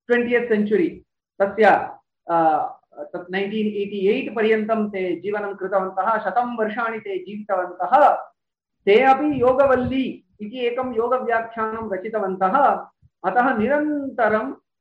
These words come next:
केवलम् एकस्य योगसूत्रग्रन्थस्य संस्कृतव्याख्यानानि,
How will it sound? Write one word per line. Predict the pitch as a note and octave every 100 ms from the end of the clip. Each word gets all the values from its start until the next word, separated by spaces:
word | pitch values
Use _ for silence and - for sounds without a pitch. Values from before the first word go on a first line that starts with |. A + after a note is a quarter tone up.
| _ _ -
केवलम् | G#3+ C#4 C#4 A3+
एकस्य | A3+ D4 E4 - D4+ C#4+
योगसूत्रग्रन्थस्य | B3+ B3+ C4 B3+ G#3+ A#3+ A3 A3+ G#3+ G#3+ G#3 -
संस्कृतव्याख्यानानि, | - G#3+ G#3 B3 B3 G#3+ G3 F#3+ A#3 A#3 G#3+ F#3+ C#4+ -